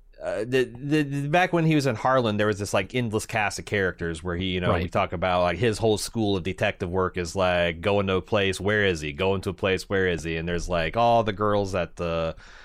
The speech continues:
Speaker 1: at Ava's, uh, sex worker shop. Uh, you got the Crowders down at their bar. You got the,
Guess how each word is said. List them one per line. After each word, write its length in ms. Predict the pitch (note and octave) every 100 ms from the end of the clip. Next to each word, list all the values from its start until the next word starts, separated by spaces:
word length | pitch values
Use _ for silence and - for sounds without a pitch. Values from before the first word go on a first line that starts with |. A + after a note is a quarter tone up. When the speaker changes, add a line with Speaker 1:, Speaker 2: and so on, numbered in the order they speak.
| - -
Speaker 1:
at 120 | F#2
Ava's, 680 | A2+ G#2 F#2+ F2+ - - -
uh, 600 | F2+ E2+ E2 D#2+ D2+ D2+ -
sex 380 | - G3+ F#3 -
worker 300 | F3+ E3 E3+
shop. 460 | - E3 E3 D#3+ - - - -
Uh, 440 | G2+ G2 F#2 F2+ F2+
you 140 | G2+
got 240 | G#2 G#2 -
the 40 |
Crowders 540 | - D#3+ C#3+ D3 C#3+ C3
down 380 | C3+ C3+ C3+
at 120 | A#2 -
their 80 | F#2
bar. 600 | D3+ D3 C#3+ C#3 C#3 C#3 - -
You 140 | A2+
got 360 | G#2 G#2+ G#2 G2+
the, 80 | -